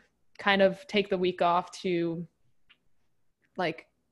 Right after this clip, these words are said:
sh-, pay our respects and stuff. And also we didn't feel comfortable, like, coming on here and talking about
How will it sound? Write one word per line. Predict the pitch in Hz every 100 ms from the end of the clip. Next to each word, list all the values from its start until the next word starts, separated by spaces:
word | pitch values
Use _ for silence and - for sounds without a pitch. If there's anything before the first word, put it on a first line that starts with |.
| _
sh-, | - - -
pay | - 185
our | 170 165
respects | - - 160 -
and | 175 175
stuff. | 190 180 180 -
And | 170
also | 170 185
we | 175
didn't | 175 165
feel | - 165
comfortable, | - 160 170 165
like, | 165 165 - -
coming | 180 165
on | 165 170
here | 170
and | 165 - -
talking | 170 170 165
about | 160 160 160 -